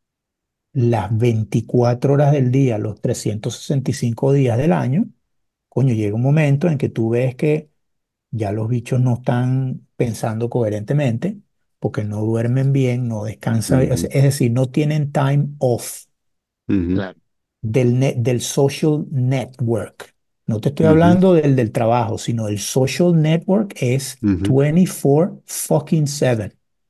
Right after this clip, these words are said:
Speaker 2: Ujú.
Speaker 1: Entonces, bueno, pero no,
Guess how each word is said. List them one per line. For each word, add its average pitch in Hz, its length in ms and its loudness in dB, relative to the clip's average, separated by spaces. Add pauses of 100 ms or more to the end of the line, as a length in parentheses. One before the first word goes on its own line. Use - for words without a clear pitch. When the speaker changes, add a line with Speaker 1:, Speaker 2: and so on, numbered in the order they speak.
(300)
Speaker 2:
Ujú. 95 380 0 (220)
Speaker 1:
Entonces, 120 640 0 (640)
bueno, 165 420 0
pero 127 300 -2
no, 156 280 0